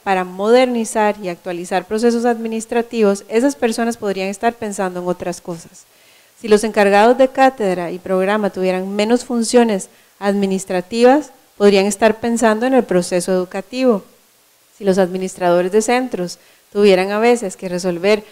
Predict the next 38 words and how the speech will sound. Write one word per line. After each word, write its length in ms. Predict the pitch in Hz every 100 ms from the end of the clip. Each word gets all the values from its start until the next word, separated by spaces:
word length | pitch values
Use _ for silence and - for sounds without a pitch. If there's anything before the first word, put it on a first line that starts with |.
| _ -
menos 360 | 202 202 214
cosas 380 | - 247 247 202
administrativas 1000 | 175 175 180 180 - 175 - 226 220 185
desde 540 | 180 180 170 180 180 175
lo 160 | 175
más 240 | 175 190 -
pequeñito 760 | 233 240 220 226 220 190 165
a 200 | 160 170
que 160 | - 180
se 80 | 175
está 240 | - 175
cayendo, 500 | - 202 208 214 196
digamos, 520 | 170 180 185 180 175 - - _ _ 175
eh, 140 | 185
que 140 | - 196
no 80 | 190
hay 100 | 196
internet, 480 | 190 190 208 233
que 120 | 233 202
no 100 | 196
hay, 160 | 185
eh, 360 | 180 175 185 180
no 80 | 190
están 280 | 185 202 196
cargados 440 | 202 190 185 185
los 200 | 180 208
aires, 380 | 233 240 208 196
cosas 240 | 208 226
así, 480 | 254 240 233 247 359 - _
¿verdad? 320 | 208 196 185 214
Si 80 |
estuviera 420 | 226 - 185 175 214
resuelto 760 | 254 247 254 254 254 - 277
desde 400 | 208 196 180 185
un 320 | 185 185 202 - _ _ _
sistema 440 | 240 - 262 226
más 220 | 196 190
expedito, 760 | 247 226 - 254 240 240 247